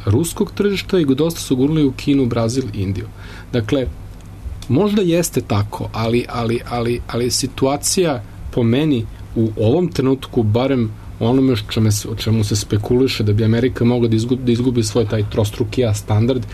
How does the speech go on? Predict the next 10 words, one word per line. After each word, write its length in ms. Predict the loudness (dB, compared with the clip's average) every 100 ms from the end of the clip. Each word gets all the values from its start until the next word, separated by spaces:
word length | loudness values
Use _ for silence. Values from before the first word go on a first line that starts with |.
| -12 -12 -6
bi 140 | 0 2
u 40 |
stvari 300 | 2 2 2
bilo 220 | 4 2
ključno 380 | 2 -2 -2 -2
pitanje 440 | -2 -4 0 2 2
šta 200 | 0 0
sa 120 | 2
najvećim 380 | 2 0 -2 -2
poveriocima, 640 | 0 2 2 0 -4 -8